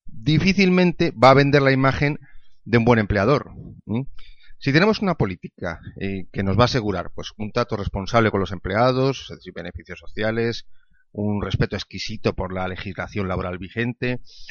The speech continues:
un respeto por la diversidad, eh, es decir, cuando se ofrecen condiciones de desarrollo profesional, ya ves, eh, según capacidades, eh, el trabajo por objetivos,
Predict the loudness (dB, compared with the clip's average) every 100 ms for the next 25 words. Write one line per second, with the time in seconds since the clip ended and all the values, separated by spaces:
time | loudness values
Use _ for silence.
0 | -6 0 2 2 0 -2 -4 -10 -8 -10
1 | -10 -14 -10 0 0 0 -6 -12 -14 -14
2 | -14 -12 -10 -6 -8 -6 -4 -2 0 2
3 | 2 2 2 0 2 2 4 2 2 -2
4 | -2 -2 -4 -6 -6 -2 -2 -4 -8 -10
5 | -10 -10 -16 _ _ -12 -8 -6 -6 -6
6 | -4 -4 -4 -6 -8 -2 0 0 -4 -6
7 | -8 -10 -10 -12 -12 -10 -6 -6 -4 -4
8 | -6 -10 -8 -4 -4 -6 -10